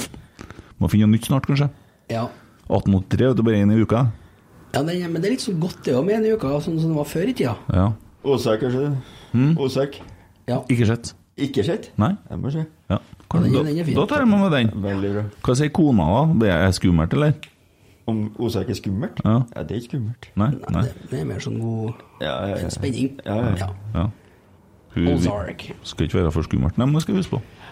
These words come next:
Speaker 1: Da har jeg det.
Speaker 2: <clears throat>
Speaker 1: Rolf Martin
Speaker 2: Ja,
Speaker 1: Krei, han
Speaker 2: han,
Speaker 1: sier
Speaker 2: han, ja.
Speaker 1: booking i Champions League-klasse, det her. Det er mer skryt, det er mye skryt. Eh, Robban,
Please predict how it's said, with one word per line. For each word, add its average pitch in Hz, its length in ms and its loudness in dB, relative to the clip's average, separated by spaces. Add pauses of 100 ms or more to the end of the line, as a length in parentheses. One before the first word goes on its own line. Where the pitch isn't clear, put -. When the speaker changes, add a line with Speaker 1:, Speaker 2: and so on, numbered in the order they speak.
(120)
Speaker 1:
Da 101 160 0
har 80 320 2
jeg 104 160 2
det. 107 140 2 (480)
Speaker 2:
<clears throat> 139 500 -2
Speaker 1:
Rolf 151 220 2
Martin 139 280 2
Speaker 2:
Ja, 165 120 4
Speaker 1:
Krei, 151 160 4
han 165 120 2
Speaker 2:
han, 165 80 2
Speaker 1:
sier 170 220 4
Speaker 2:
han, 170 80 2
ja. 175 80 4
Speaker 1:
booking 139 420 2
i 147 120 2 (520)
Champions 117 460 2
League-klasse, 110 640 2
det 139 140 4
her. 185 300 2 (340)
Det 101 160 -2
er 104 160 2
mer 120 400 2
skryt, 151 480 -2
det - 160 -2
er 98 80 4
mye 127 320 0
skryt. 160 400 0 (960)
Eh, 139 680 4
Robban, 151 540 2